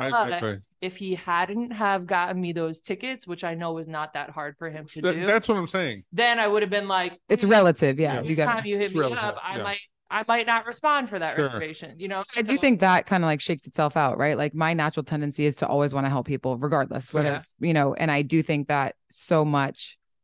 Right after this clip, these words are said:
Speaker 3: has come from just, like, living with that mentality,
Speaker 2: Sure.
Speaker 3: like, been blessed with amazing trips and friendships and, like, things I never thought would happen, uh,
Speaker 2: Right.
Speaker 3: just being yourself, right? I think, like, as you said, her, her reputation precedes her. She's a good
Speaker 2: Right.
Speaker 3: person. People like being around her. She has
Speaker 2: Sure.
Speaker 3: good energy.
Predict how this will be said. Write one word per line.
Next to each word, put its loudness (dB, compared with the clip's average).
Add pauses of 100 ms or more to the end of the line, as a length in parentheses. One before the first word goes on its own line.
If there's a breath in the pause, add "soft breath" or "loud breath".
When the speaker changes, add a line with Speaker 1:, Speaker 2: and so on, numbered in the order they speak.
Speaker 3:
has 2
come 0
from -4
just, -2
like, -2
living 0
with -2
that -2
mentality, 0
Speaker 2:
Sure. 2
Speaker 3:
like, 2 (580 soft breath)
been 2
blessed 2
with -4
amazing -2
trips 0
and 0
friendships 0
and, -4
like, -2
things 2
I 4
never 2
thought 2
would 4
happen, 0
uh, -4
Speaker 2:
Right. -2 (200)
Speaker 3:
just 0
being 4
yourself, -2
right? 4
I 2
think, -2
like, -2
as -4
you -6
said, 0
her, 0 (680 loud breath)
her 4
reputation 2
precedes 0
her. 2
She's -6
a -4
good 4
Speaker 2:
Right. -6
Speaker 3:
person. -2
People 0
like 0
being 0
around 2
her. 2
She -2
has 2
Speaker 2:
Sure. 2
Speaker 3:
good 2
energy. 0